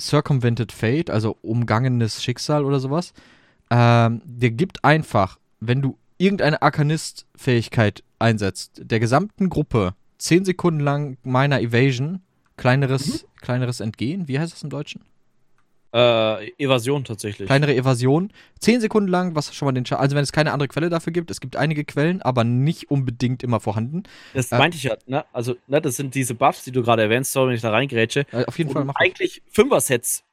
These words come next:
Speaker 2: für anziehen musst
Speaker 1: Ja,
Speaker 2: im
Speaker 1: ja,
Speaker 2: Raid.
Speaker 1: ja.
Speaker 2: Ne? Also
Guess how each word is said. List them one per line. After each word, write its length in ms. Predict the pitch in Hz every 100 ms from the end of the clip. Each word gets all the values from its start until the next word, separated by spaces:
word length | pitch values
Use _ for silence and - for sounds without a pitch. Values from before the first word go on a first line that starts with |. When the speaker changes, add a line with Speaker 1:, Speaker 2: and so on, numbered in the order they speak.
| _ _
Speaker 2:
für 160 | 147
anziehen 280 | 120 117 120
musst 360 | 110 - - _ 151
Speaker 1:
Ja, 60 |
Speaker 2:
im 140 | 135 113
Speaker 1:
ja, 60 |
Speaker 2:
Raid. 120 | 107 120
Speaker 1:
ja. 40 | - _ _ _ _ _
Speaker 2:
Ne? 240 | 135 175 -
Also 320 | 131 147